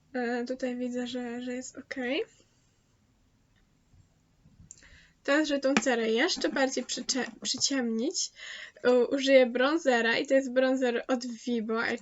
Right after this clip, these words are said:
Choose What I Want. No i tak postaram się po prostu po całej twarzy. Zobaczymy, co z tego wyjdzie. I używam takiego pędzelka od Oriflame właśnie do,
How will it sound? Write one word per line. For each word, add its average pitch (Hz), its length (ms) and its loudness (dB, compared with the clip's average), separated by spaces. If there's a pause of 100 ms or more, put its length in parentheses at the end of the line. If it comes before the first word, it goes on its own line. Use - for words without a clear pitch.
Choose 247 160 -6
What 233 280 -6
I 226 60 -2
Want. 254 520 -6 (1500)
No 294 60 0
i 311 60 2
tak 311 200 0
postaram 311 380 2
się 311 80 -4
po 277 60 -6
prostu 285 260 -6
po 269 140 0
całej 269 340 2
twarzy. 269 920 2 (600)
Zobaczymy, 254 460 -2
co 262 60 -10
z 269 120 -14
tego 240 260 0
wyjdzie. 254 340 2
I 277 100 0
używam 262 340 -2
takiego 247 440 -6
pędzelka 240 560 -6
od - 180 -14
Oriflame 247 540 -8
właśnie 254 320 -10
do, 247 160 -12